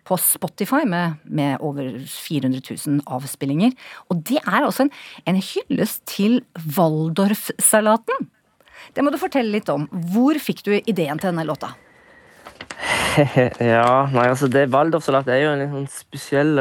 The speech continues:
Speaker 2: rett som mange kanskje har sterkt forhold til, men jeg tror mamma mener at ideen kom ifra, eh, et sånn et, eh, familieselskap som vi har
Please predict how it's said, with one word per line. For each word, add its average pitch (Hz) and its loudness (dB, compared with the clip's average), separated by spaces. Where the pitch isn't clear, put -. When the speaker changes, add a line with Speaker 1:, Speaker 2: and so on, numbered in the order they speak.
Speaker 2:
rett - -4
som 127 0
mange 123 2
kanskje 117 -2
har 117 6
sterkt - -6
forhold 123 -2
til, 120 0
men 123 2
jeg - -6
tror 147 4
mamma 147 4
mener 156 4
at 156 -2
ideen 151 2
kom 147 0
ifra, 117 -2
eh, 117 -6
et 113 -4
sånn 117 -4
et, 117 -8
eh, - 0
familieselskap 120 0
som 113 0
vi 120 2
har 117 4